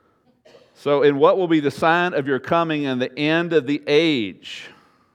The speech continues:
So those are actually three separate questions. The events, when will these things happen? When will your second coming be? And when will the end of the age be? Those are actually three separate events. In fact, they separate each other by thousands of years,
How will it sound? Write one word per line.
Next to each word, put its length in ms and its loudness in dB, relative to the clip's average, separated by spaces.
So 140 -12
those 160 -6
are 80 -2
actually 380 -4
three 240 -10
separate 380 -6
questions. 460 -8
The 100 -10
events, 600 -10
when 220 -8
will 100 -6
these 220 -8
things 180 -10
happen? 340 -6
When 260 -6
will 520 -4
your 160 -12
second 340 -2
coming 300 -4
be? 260 -6
And 100 -8
when 120 -8
will 100 -6
the 100 -8
end 200 -8
of 60 -10
the 140 -10
age 460 -4
be? 220 -12
Those 200 -10
are 80 -8
actually 380 -6
three 280 -14
separate 340 -10
events. 360 -12
In 60 -18
fact, 220 -10
they 100 -10
separate 400 -12
each 140 -16
other 160 -8
by 100 -12
thousands 460 -12
of 100 -20
years, 320 -20